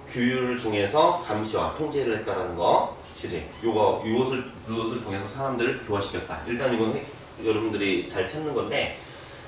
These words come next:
또 하나는 요거죠. 요게. 요렇게, 이렇게 엄격한 방법을 사용하게 된 이유가 뭘까?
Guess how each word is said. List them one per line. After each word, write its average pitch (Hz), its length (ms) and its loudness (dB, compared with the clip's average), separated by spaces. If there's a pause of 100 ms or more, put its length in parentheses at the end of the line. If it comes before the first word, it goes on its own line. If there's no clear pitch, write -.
(140)
또 185 100 4
하나는 185 420 6
요거죠. 110 540 4 (560)
요게. 90 320 -4 (380)
요렇게, 160 540 4
이렇게 - 220 0
엄격한 214 1040 6
방법을 127 420 0
사용하게 151 460 -2
된 107 180 -2
이유가 107 260 -2
뭘까? - 380 -2